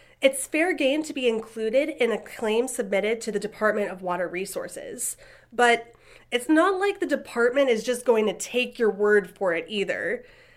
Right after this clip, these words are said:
They investigate these claims, and then they'll respond with a document that shows how old they verified a claim to be. Of course,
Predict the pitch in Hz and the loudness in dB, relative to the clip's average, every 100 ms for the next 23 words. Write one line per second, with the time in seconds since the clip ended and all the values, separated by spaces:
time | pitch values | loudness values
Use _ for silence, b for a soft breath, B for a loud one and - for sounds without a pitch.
0 | B 196 311 359 262 277 285 208 180 190 | B 2 4 6 4 2 2 -2 -2 -6
1 | 190 - 196 160 127 254 - - _ - | -12 -10 -8 -6 -6 -6 -8 -10 _ -10
2 | 226 220 247 311 392 381 359 - 208 202 | -4 2 4 6 6 2 -2 -2 0 0
3 | 254 220 190 180 196 190 180 180 233 - | -2 0 2 2 0 0 0 0 -2 0
4 | 247 247 247 269 269 - 208 233 240 202 | 0 0 0 2 2 2 0 0 2 2
5 | 233 208 202 254 262 196 208 233 - 185 | 2 2 0 0 0 0 0 -2 -4 -6
6 | 208 226 247 311 190 220 b b b b | -6 -6 -6 -6 -6 -10 b b b b
7 | b b b 269 269 - 349 320 - | b b b -4 -2 0 0 0 -4